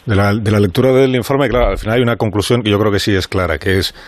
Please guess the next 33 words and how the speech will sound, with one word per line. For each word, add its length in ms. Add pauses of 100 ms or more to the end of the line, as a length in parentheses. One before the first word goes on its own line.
(400)
la 200
clave 500
de 300
hasta 260
dónde 300
llega 260
la 140
expansión 560
de 280
una 200
epidemia 340
en 80
un 220
determinado 480
territorio 560 (500)
es 400
en 160
qué 140
momento 360
se 100
empiezan 280
a 60
tomar 260
las 180
medidas 360
para, 560
eh, 40
restringir 460
el 80
movimiento 460
de 100
la 160
población. 460